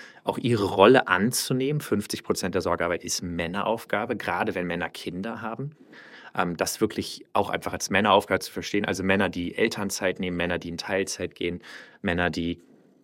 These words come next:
auch stolz die Arbeit um drei oder vier verlassen und sagen, "Ich hole jetzt meine Kinder aus der Kita ab." Wenn das Männer machen, dann ist die Chance, dass das, äh, Wölfe im Feministenpelz sind, deutlich geringer. Das muss man ganz klar sagen. Also einfach investiert der Mann die Zeit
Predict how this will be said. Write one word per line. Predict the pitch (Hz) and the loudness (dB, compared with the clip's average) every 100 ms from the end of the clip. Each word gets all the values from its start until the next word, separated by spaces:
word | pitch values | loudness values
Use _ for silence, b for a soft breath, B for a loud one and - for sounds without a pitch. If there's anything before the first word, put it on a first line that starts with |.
| - | -6
auch | - - | -2 -2
stolz | - - 101 104 107 - | -2 4 10 10 8 2
die | - | 4
Arbeit | 95 107 104 104 | 6 8 6 4
um | 90 | -2
drei | 95 92 | 2 4
oder | 95 | 4
vier | - 98 | 2 -2
verlassen | - 92 85 101 113 | 0 0 2 0 -2
und | 92 | 0
sagen, | 92 90 | 0 0
"Ich | - - | -2 0
hole | 92 | 0
jetzt | - | 0
meine | 87 85 | -4 -4
Kinder | 98 95 | -2 -2
aus | 87 | -2
der | - | -6
Kita | 82 107 - 117 | -6 -8 -2 0
ab." | 139 - B B B B | 0 -4 B B B B
Wenn | - 113 | -8 -2
das | 117 156 - | 0 0 0
Männer | 120 117 | 0 2
machen, | 104 139 - 117 120 | 2 0 -2 -4 -2
dann | 104 | -2
ist | 101 - | -4 -6
die | |
Chance, | 95 104 110 - | -4 -2 0 -2
dass | 92 | -4
das, | 95 90 | -2 -4
äh, | - - - - | -4 -4 -4 -6
Wölfe | - 95 95 - | -8 0 0 2
im | 92 | -4
Feministenpelz | - 90 101 - 98 90 85 | -4 -2 -2 -4 -4 -2 -2
sind, | 98 - | -4 0
deutlich | 87 95 101 107 - | 6 6 6 2 0
geringer. | 104 131 95 | 6 6 6
Das | 90 - | 0 -4
muss | 95 | -2
man | 90 | 0
ganz | 90 92 | 0 0
klar | 95 92 | 2 6
sagen. | 104 98 | 4 4
Also | 92 90 | 0 0
einfach | 92 - 90 - B B B B _ _ _ | 0 0 -2 -4 B B B B _ _ _
investiert | 123 156 160 123 - - 131 113 | 4 4 6 4 4 2 2 2
der | 98 | 0
Mann | 92 98 131 | 0 0 -2
die | 131 107 | -4 -4
Zeit | - - 92 110 139 - - | -2 4 6 6 2 -2 -4